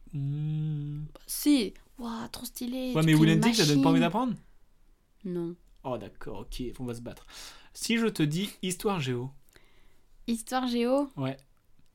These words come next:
Speaker 2: Alors, j'ai deux possibilités.
Speaker 1: Non, je veux pas de deux possibilités,
Speaker 2: Ok,
Speaker 1: c'est quoi,
Speaker 2: j'ai
Speaker 1: ça ?
Speaker 2: mis... la première que j'ai mis, c'est Braveheart.
Speaker 1: Ah oui, en plus, c'est vrai que c'est vachement, euh... c'est
Speaker 2: Ça a été
Speaker 1: vachement
Speaker 2: de
Speaker 1: vrai, tout ce
Speaker 2: l'histoire.
Speaker 1: qui s'est passé, euh.
Speaker 2: <laughs>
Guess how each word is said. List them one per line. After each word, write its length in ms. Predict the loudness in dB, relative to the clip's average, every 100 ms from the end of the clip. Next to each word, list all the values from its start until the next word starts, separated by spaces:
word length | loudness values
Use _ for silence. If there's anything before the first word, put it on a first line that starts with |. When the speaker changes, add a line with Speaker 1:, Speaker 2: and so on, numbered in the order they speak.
| _
Speaker 2:
Alors, 340 | 2 6 4 2
j'ai 260 | -2 -4 -8 -20 -20 -20 -12
deux 480 | -4 0 0 0 -2
possibilités. 640 | -4 -4 -6 -6 -4 -2
Speaker 1:
Non, 180 | 0 -2
je 80 | -2
veux 80 |
pas 100 | -4
de 80 | -4
deux 120 | -4
possibilités, 400 | -4 -6 -4 -4 -4
Speaker 2:
Ok, 60 | -2
Speaker 1:
c'est 60 | 2
quoi, 100 | 2 4
Speaker 2:
j'ai 20 | 6
Speaker 1:
ça ? 40 | 6
Speaker 2:
mis... 140 | 4 4
la 160 | 2 2
première 260 | 4 4
que 60 | 4
j'ai 100 | 4
mis, 120 | 2
c'est 160 | 2 0
Braveheart. 1000 | 2 2 2 0 -6 -8 -8 _ -14 -14 -18 -20 -20 -20 -20 -20 -20 -18 -4
Speaker 1:
Ah 120 | 0
oui, 160 | 2 2
en 80 | 0
plus, 140 | -2
c'est 140 | 0
vrai 160 | 2 2
que 60 | -2
c'est 380 | -12 -14 -4 0
vachement, 760 | 2 2 4 4 6 4 0
euh... 20 | -4 -6 -6 -6
c'est 120 | 2 4
Speaker 2:
Ça 60 |
a 20 |
été 100 | 6
Speaker 1:
vachement 120 | 8 8
Speaker 2:
de 20 |
Speaker 1:
vrai, 80 | 6
tout 60 | 6
ce 40 |
Speaker 2:
l'histoire. 140 | 4 4
Speaker 1:
qui 60 |
s'est 120 | 2
passé, 520 | 2 2 2 4 6 6
euh. 120 | 8
Speaker 2:
<laughs> 440 | 10 10 10 8